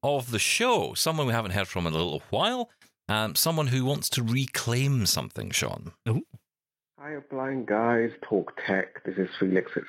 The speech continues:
Speaker 3: time to reclaim the line. Um, <laughs> hope you're all doing well.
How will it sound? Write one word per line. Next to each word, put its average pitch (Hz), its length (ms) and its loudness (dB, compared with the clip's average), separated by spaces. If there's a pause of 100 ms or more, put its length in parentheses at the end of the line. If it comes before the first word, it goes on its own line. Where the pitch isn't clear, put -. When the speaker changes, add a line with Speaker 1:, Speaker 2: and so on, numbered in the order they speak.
(100)
Speaker 3:
time 95 280 2
to 87 60 0
reclaim 85 920 2
the 73 140 -2 (760)
line. 76 460 2 (180)
Um, 76 300 2
<laughs> - 40 -4 (920)
hope 104 180 0
you're 98 100 2
all 95 180 2
doing 87 260 0
well. 101 300 2